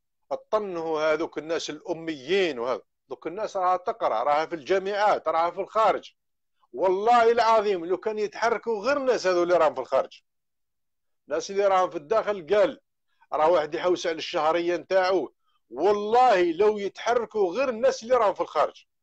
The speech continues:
هذا الطلبة ال-، نتاع الجامعات وهذه الإطارات اللي راهم في الخارج، يو يتحركوا غير فقط على الإنترنت، قسما بالله العلي العظيم نرح لكم.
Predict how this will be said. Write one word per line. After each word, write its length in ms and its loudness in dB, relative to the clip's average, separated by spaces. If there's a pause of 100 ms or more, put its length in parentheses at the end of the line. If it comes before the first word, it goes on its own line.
(200)
هذا 120 2
الطلبة 540 2
ال-، 220 -6
نتاع 300 0
الجامعات 720 0
وهذه 240 -2
الإطارات 580 0
اللي 120 -4
راهم 240 0
في 80 -18
الخارج، 460 -2 (480)
يو 240 2
يتحركوا 800 -2
غير 220 2
فقط 400 -4
على 160 -2
الإنترنت، 640 -4 (600)
قسما 580 0
بالله 680 0
العلي 340 0
العظيم 400 0
نرح 320 -2
لكم. 320 -2